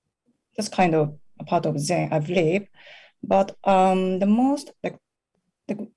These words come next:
after, like, they study, like, fundamental things, um, they started,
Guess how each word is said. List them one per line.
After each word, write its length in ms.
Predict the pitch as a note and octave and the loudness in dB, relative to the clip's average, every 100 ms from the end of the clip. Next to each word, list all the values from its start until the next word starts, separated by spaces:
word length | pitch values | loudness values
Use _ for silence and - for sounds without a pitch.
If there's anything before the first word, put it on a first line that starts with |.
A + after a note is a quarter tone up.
| _ | _
after, 520 | A#3 B3+ C4 - E3+ D#3 | -4 -2 -2 2 2 2
like, 200 | D3 D#3+ | 0 -2
they 640 | F3 E3+ E3 E3 E3 - _ | 0 2 2 0 -4 -12 _
study, 600 | - - F3+ E3 E3 D#3 - - | -14 -4 -2 -2 -2 -4 -6 -6
like, 120 | D#3 | -4
fundamental 560 | - E3 E3 F3 D#3 D3+ | -2 0 0 -2 -4 -4
things, 580 | A3+ G#3+ C#3+ D3+ - - - - - - | -2 0 0 -4 -8 -14 -20 -20 -12 0
um, 340 | F3 E3 E3 - | 2 2 0 -2
they 400 | F#3 G3+ G3+ G3+ | 2 4 4 0
started, 540 | - G#3 G3+ E3 D3+ | 0 -2 -2 -6 -10